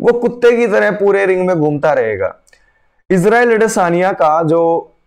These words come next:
फाइटिंग स्टाइल है वो बहुत बोरिंग है, वो बस काउंटर स्ट्राइकिंग, स्ट्राइकिंग करता है, और वो भी उन मौकों पर जब उसे लगता है कि बस मैं जैसे तैसे करके राउंड जीत जाऊं। तो जब एलेक्स परेरा के साथ फाइट होगी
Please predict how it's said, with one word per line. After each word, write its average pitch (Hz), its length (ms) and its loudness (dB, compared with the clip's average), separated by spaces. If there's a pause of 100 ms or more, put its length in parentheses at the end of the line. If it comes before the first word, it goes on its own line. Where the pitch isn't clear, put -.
(460)
फाइटिंग 156 380 0
स्टाइल 170 360 0
है 165 120 0
वो 185 100 0
बहुत 151 280 -2
बोरिंग 139 460 0
है, 156 260 -10 (480)
वो 226 260 4
बस 233 300 -2
काउंटर 208 400 -2
स्ट्राइकिंग, 160 540 -4 (120)
स्ट्राइकिंग 156 500 -2
करता 120 340 -2
है, - 160 -6 (380)
और 220 120 2
वो 214 220 2
भी 240 540 -2
उन 233 120 2
मौकों 196 380 0
पर 190 480 -2
जब 185 200 0
उसे 190 200 -2
लगता 160 360 0
है 151 240 0
कि 165 140 -4
बस - 220 -2
मैं 165 140 -2
जैसे 151 260 -4
तैसे 151 340 -4
करके 139 300 -4
राउंड 131 300 -2
जीत 113 240 -8
जाऊं। 101 240 -8 (560)
तो 233 360 2
जब 226 300 0
एलेक्स 185 300 -2
परेरा 170 400 0
के 202 160 -2
साथ 175 240 0
फाइट 165 440 -2
होगी 139 520 -4